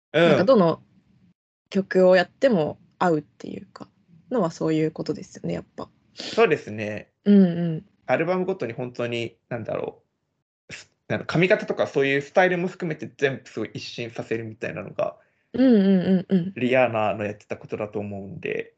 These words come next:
Speaker 2: うんうん。
Speaker 1: うん、それはそういう感じのアーティスト像だったからできたのかもですね。
Speaker 2: なるほど。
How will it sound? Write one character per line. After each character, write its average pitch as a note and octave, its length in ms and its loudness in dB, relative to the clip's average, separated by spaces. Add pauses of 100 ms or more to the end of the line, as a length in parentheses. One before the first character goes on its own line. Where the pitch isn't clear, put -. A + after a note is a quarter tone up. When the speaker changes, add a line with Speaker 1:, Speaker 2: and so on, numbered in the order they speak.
Speaker 2:
う G#3 80 6
ん G3+ 40 8
う F3+ 260 0
ん。 F#3 80 -8 (180)
Speaker 1:
う A#2+ 60 -4 (200)
ん、 - 140 -10 (100)
そ B2+ 80 -2
れ B2+ 80 2
は B2 460 4 (200)
そ A#2 140 -2
う A2+ 60 -2
い A2+ 100 -2
う A2 100 -10 (120)
感 A2 220 -2
じ A2 100 -4
の A2+ 180 -2
ア A2 60 2
ー A2 100 -8
テ - 80 -20
ィ - 20 -20
ス - 60 -20
ト A2+ 100 -10
像 - 160 -14
だ - 120 -16
っ - 20 -20
た - 140 -20
か - 160 -12
ら - 60 -12
で F#2+ 120 -14
き - 100 -20
た G2 140 -16
の G2 100 -16
か F#2 200 -16
も - 100 -16
で - 80 -18
す - 140 -20
ね。 - 320 -16 (280)
Speaker 2:
な F#3 260 0
る F#3+ 100 0
ほ F#3 180 0
ど。 F3+ 320 4